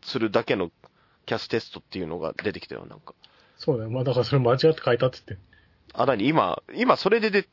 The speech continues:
Speaker 1: 今それなのに俺ら喋ってんの、普通に。
Speaker 2: <laughs> そうだよ。
Speaker 1: プレイするだけでもね、ないのにね。プレイするだけだから人が来ないんじゃない？それを。
Speaker 2: そうだよ。
Speaker 1: そうだよじゃねえよ。<laughs> そうだよじゃねえよ。
Speaker 2: <laughs>
Speaker 1: そうだよじゃねえ。プレイするだけの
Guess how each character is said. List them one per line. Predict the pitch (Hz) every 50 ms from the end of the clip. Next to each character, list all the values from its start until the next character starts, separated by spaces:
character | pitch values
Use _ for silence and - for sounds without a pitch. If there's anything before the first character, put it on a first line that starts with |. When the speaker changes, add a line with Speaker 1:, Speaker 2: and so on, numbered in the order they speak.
| - - - - - - - - - _
Speaker 1:
今 | - 269 277 180
そ | - -
れ | 233 285
な | 285 285
の | 262
に | 170 127
俺 | 113 123 139
ら | 131 104 95
喋 | - 110 92
っ | 95
て | - 78
ん | -
の、 | -
普 | -
通 | - -
に。 | - - - _ _ _ - 214
Speaker 2:
<laughs> | 151 - - 202 180 147 147
そ | 165 151
う | 123
だ | 110
よ。 | 123
Speaker 1:
プ | -
レ | 330 285 170
イ |
す | - -
る | 180 240
だ | 226 208
け | - 240
で | 185 120
も | 95
ね、 | 92 98 90 82 - - -
な | - - 98 123 123
い | 104 95 - - _ _ _ - - _ _ _ _ -
の | - -
に | 76 78
ね。 | 95 92 - _ _ -
プ | -
レ | - 440 -
イ | -
す | - 185
る | 208 233 190 165 - 95 143
だ | 143 180 196
け | 269 208
だ | 147
か | 107 104
ら | 98 - _ _ -
人 | - - 160 117
が | 113 -
来 | - 127
な | 98 90
い |
ん | 78
じ | -
ゃ | -
な | -
い？ | -
そ | - - -
れ | -
を。 | - - - _ _ _ _ _ _ _ _ _ _ _ _ _ _ _ _ _ _ _ _ _ _ _ _ _ _ _ _ _ _ _ _ _ _ _ _ - -
Speaker 2:
そ | - - 139
う | 104
だ | 101
よ。 | - - _ _
Speaker 1:
そ | - - 156 135
う |
だ | 95 90
よ | 90
じ | 87 95
ゃ | 87
ね | 87 76
え |
よ。 | - - - - 160
<laughs> | 151 -
そ | - - - - - - - 156
う | -
だ | - 131 98
よ | 85 87
じ | - 92
ゃ | -
ね | - -
え | -
よ。 | - - _ _ _ - - - _ _ _
Speaker 2:
<laughs> | 196 185 - - 147 139 131 131 - - - - - 135 190 190
Speaker 1:
そ | 190 - - 226 196
う |
だ | 135 113
よ | 98 92
じ | 92
ゃ | 82
ね | - -
え。 | 180 180 - -
プ | - 285
レ | 320 247
イ |
す | - -
る | 165 151
だ | 156 156
け | - 156
の | 131 -